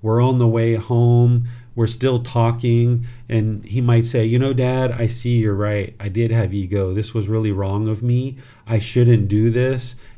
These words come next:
and I'm gonna work on this and get better at not having ego in the future." I'm like, "You know what? I really like how you just said that. That was really polite. That was really insightful that you realized that this isn't the way you would like to practice."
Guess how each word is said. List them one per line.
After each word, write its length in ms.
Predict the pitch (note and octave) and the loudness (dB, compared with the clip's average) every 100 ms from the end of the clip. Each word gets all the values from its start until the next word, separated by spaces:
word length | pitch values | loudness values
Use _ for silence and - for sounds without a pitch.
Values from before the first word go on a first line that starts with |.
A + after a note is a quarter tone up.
| - | -6
and 420 | A2 G2+ G2 G2 | -2 0 0 -2
I'm 180 | A2+ A#2+ | 0 4
gonna 200 | A#2 A2 | 4 2
work 320 | G2+ A2 A#2 | 2 0 0
on 120 | G#2 | -2
this 220 | G2+ G2 G#2+ | 0 -2 -2
and 160 | F#2 | -4
get 220 | G2 F2+ | -4 -4
better 320 | F#2 G2 G2 F#2 | -4 -2 -2 -4
at 160 | F2 - - | -6 -12 -8
not 240 | G#2 - | -8 -4
having 280 | G#2+ F#2+ F#2+ | -4 -2 -4
ego 400 | G2+ G2+ G2 F#2 | -2 -2 -2 -2
in 60 | |
the 100 | F#2 | -4
future." 560 | F#2 G#2 G2 - G2 G2 - _ _ A2+ | -4 -4 -4 -4 -10 -12 -18 _ _ -2
I'm 80 | |
like, 140 | A#2 A#2+ | 0 2
"You 40 | |
know 120 | D3 D#3+ | 0 0
what? 340 | F3 F3+ E3 - - | 0 0 -2 -8 -8
I 60 | |
really 340 | C3+ E3+ E3 D3+ | -2 0 2 2
like 240 | D3 C#3+ | 0 -2
how 120 | C#3 | -4
you 180 | C3 C3 | -4 -2
just 240 | B2 A#2+ | -2 -2
said 200 | - C3+ A#2 | -4 -4 -2
that. 200 | F#2+ F#2 | -2 -2
That 160 | A2+ | -2
was 160 | A2+ G#2+ | -2 -2
really 320 | A#2 B2+ A#2+ | 0 0 0
polite. 480 | A#2+ A2+ A2 A2+ G#2 | 0 -2 0 0 -2
That 140 | G#2 | -2
was 120 | G#2 | -2
really 300 | G#2 A#2+ A#2+ | 0 2 2
insightful 840 | A2+ G2+ - A2+ A2+ A#2 G2+ F#2 F2+ - - - | 2 0 -2 -2 -2 -2 -6 -8 -8 -16 -18 -2
that 180 | A#2 | 0
you 120 | A#2 G#2 | 2 2
realized 580 | A2 A#2 A2 G2+ G2 | 4 4 4 2 0
that 160 | G2 F#2 - - - - | -2 -4 -8 -20 -20 -10
this 220 | - A2 A#2+ | -4 -2 0
isn't 300 | G2+ A2 G2+ | 0 0 0
the 80 | |
way 140 | G2+ G2+ | -2 -2
you 180 | G2 G2 | -2 -2
would 120 | F#2+ | -4
like 180 | F#2+ - | -6 -6
to 80 | |
practice." 680 | G2+ - B2+ B2 G#2+ F#2 - | -10 -4 -4 -2 -4 -6 -10